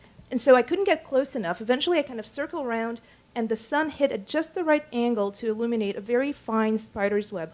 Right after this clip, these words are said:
holding it. It was just dancing in midair, and in that moment, I realized that, first of all, I understood why, you know, people have had witchcraft and superstition and all these kinds of things, but it also made me realize how many things are there in life in which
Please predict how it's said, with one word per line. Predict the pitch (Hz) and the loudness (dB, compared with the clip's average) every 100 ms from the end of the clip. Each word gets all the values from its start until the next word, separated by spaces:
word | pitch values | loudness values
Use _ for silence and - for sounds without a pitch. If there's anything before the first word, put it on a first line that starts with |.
| - | -12
holding | 185 185 185 | -10 -10 -14
it. | 196 185 170 - - - | -16 -18 -20 -20 -20 -18
It | 190 | -18
was | 196 | -14
just | 214 - | -14 -4
dancing | 240 262 294 277 | -2 -2 -4 -2
in | 220 | -2
midair, | 208 175 160 208 - - - | 0 0 -2 -6 -14 -16 -4
and | 247 | 0
in | 330 | 4
that | 339 269 | 4 4
moment, | 208 180 208 - - - - - | 0 -2 -8 -12 -20 -20 -20 0
I | 226 | 2
realized | 220 240 226 220 220 | 4 4 4 2 0
that, | 214 - | -4 -2
first | 262 262 | -4 -2
of | |
all, | 208 | -2
I | 196 | 2
understood | 233 196 - 202 | 4 4 2 -2
why, | 190 185 190 196 | 2 4 4 2
you | 220 | 2
know, | 190 175 - - | 2 0 -6 0
people | 262 233 | 4 4
have | 220 214 | 2 2
had | 208 196 196 - _ - | 4 4 0 -20 _ 4
witchcraft | 262 262 - 233 220 | 4 4 2 2 2
and | 208 | -4
superstition | - 254 240 - 240 - 226 | -4 2 2 2 -2 0 0
and | 202 | 4
all | 226 262 | 4 4
these | 285 | 0
kinds | - 240 220 | -4 -2 -2
of | |
things, | 214 185 190 | -4 -10 -6
but | 220 | -4
it | 277 | 0
also | 330 381 440 | 0 0 -2
made | 339 320 | -2 -4
me | 330 | -6
realize | 294 285 262 254 - - - | -6 -2 -2 -4 -18 -20 -6
how | 302 | 2
many | 349 440 | 4 6
things | 440 349 254 - | 4 0 -6 -4
are | 214 233 | 2 2
there | 220 175 | 2 0
in | 170 165 | -2 -6
life | 127 - - | -10 -12 -6
in | 226 | 0
which | 220 220 - | 4 2 0